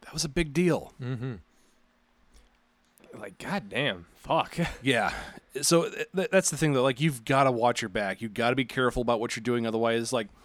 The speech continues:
Speaker 1: just three copyright strikes and you're, you're done.
Speaker 2: Mm-hmm. It's, it sucks. Not gonna lie. But goddamn, what are you gonna do, I guess?
Speaker 1: Yeah.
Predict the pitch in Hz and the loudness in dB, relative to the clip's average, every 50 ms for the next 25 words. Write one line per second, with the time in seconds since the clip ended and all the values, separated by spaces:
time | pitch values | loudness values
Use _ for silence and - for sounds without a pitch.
0 | - - _ _ _ _ _ - - 127 - - - 113 117 147 170 165 - - | -20 -20 _ _ _ _ _ -10 -6 -6 -6 -6 -6 -4 -2 0 0 0 0 -4
1 | 117 - - 135 147 156 - - - 170 165 165 - - - - 123 131 120 113 | -4 -2 0 0 0 0 0 0 2 2 2 2 2 -2 -4 -2 -2 -2 -2 -2
2 | 113 113 92 _ - 110 104 92 82 101 107 127 127 107 87 - - 139 123 117 | -2 -4 -6 _ -6 -8 -6 -6 -6 -4 -2 -2 -2 -2 -6 -10 -12 -12 -10 -10
3 | 98 107 110 110 110 _ _ _ _ _ _ _ _ _ _ _ _ _ _ _ | -10 -10 -12 -12 -14 _ _ _ _ _ _ _ _ _ _ _ _ _ _ _
4 | _ _ - - 127 127 - - - - - - - - - - 117 98 - - | _ _ -10 -8 -8 -8 -6 -6 -6 -4 -4 -6 -8 -10 -12 -16 -10 -4 -2 -2
5 | - 127 104 95 - - - - - - _ _ _ _ _ _ _ _ _ _ | 0 -2 -2 -4 -4 -6 -8 -8 -8 -10 _ _ _ _ _ _ _ _ _ _
6 | - - 113 95 - 113 107 104 101 95 92 95 95 _ _ _ _ - 110 101 | -10 -8 -8 -8 -8 -8 -8 -8 -8 -8 -8 -10 -14 _ _ _ _ -10 -10 -10
7 | - _ _ _ - - 107 113 120 110 107 113 123 113 101 104 107 117 110 113 | -10 _ _ _ -12 -8 -6 -6 -6 -6 -6 -4 -4 -4 -4 -6 -6 -6 -6 -6
8 | 104 98 101 104 101 95 92 90 95 95 98 - - - - _ _ _ - 107 | -8 -6 -6 -6 -8 -8 -10 -10 -12 -12 -12 -12 -14 -18 -18 _ _ _ -10 -8
9 | 98 92 | -8 -8